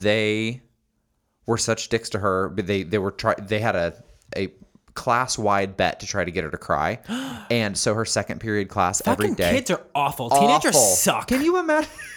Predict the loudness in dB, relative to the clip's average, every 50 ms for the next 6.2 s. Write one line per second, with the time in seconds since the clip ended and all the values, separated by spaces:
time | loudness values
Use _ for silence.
0 | -20 -20 -2 0 0 0 2 0 -2 0 0 0 0 0 2 2 2 4 4 2
1 | 0 0 -2 -8 0 2 4 4 4 4 2 2 2 4 4 6 6 6 4 4
2 | 4 4 4 2 2 2 2 2 2 4 4 2 2 0 -2 -8 -10 -10 -10 -10
3 | -4 2 4 4 6 6 6 6 8 8 8 6 6 6 6 6 6 6 6 6
4 | 4 2 2 2 4 4 4 4 4 4 4 4 2 2 0 -2 0 -2 0 0
5 | 0 0 0 0 2 4 4 4 4 2 -2 -2 -2 -2 -2 0 -2 0 0 2
6 | 2 4 2